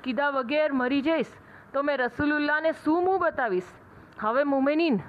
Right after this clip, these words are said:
જરા ગૌર કરો, આ લાગત લેવું જે અબ્બાસી ખલીફાનું અમલ હતું એના ઉપર આપને લાનત બોલીએ છે, તો આ જમાતના આયાન કરબલાની ઝિયારત વાસ્તે લાગત લે છે,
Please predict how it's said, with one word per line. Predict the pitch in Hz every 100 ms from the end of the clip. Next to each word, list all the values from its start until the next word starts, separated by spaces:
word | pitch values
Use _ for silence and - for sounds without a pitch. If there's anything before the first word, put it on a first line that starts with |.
| - 196
જરા | 208 269 277
ગૌર | 220 233 277
કરો, | 277 208 - - - - - -
આ | 233 262
લાગત | 226 208 226 302 269
લેવું | 226 254 320 254 156 -
જે | 208
અબ્બાસી | 254 196 240 285 339
ખલીફાનું | 330 254 247 311 294 302 330 -
અમલ | 220 277 320
હતું | 294 302 269 170 - - - -
એના | 220 247 302
ઉપર | 285 - 294 294
આપને | 294 311
લાનત | 285 196 233 294
બોલીએ | 262 302 247 180
છે, | - 175 - - - - 262
તો |
આ | 262 233 262
જમાતના | 240 233 240 285 285 294
આયાન | 277 220 226 254 285 196 - - - - - - -
કરબલાની | 254 240 254 302 311 330
ઝિયારત | 262 254 254 - 311
વાસ્તે | 302 311 320
લાગત | 285 269 320 320
લે | 311 320
છે, | 311 196